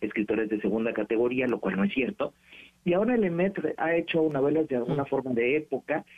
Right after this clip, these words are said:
Speaker 1: suceden en mil novecientos, en medi-, entre, entre guerras, entre la Primera Guerra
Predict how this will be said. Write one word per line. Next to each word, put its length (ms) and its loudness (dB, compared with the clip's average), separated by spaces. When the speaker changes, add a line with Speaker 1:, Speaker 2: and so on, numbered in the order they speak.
Speaker 1:
suceden 480 -2
en 200 0
mil 140 0
novecientos, 520 0
en 60 -4
medi-, 240 0
entre, 220 -2
entre 260 -2
guerras, 460 0
entre 180 -4
la 120 -2
Primera 340 -4
Guerra 380 0